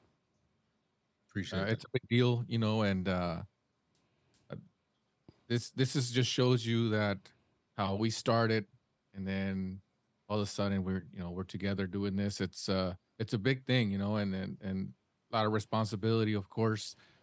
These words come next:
Speaker 2: Uh, it's gonna be a lot of hard work, but, uh, but I'm super excited to,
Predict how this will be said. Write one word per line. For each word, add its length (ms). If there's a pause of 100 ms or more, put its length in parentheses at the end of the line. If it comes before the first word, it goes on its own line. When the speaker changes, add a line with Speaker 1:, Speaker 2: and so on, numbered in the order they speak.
(140)
Speaker 2:
Uh, 120
it's 80
gonna 120
be 120
a 60
lot 160
of 160
hard 220
work, 340
but, 260
uh, 200 (380)
but 80
I'm 100
super 260
excited 400
to, 300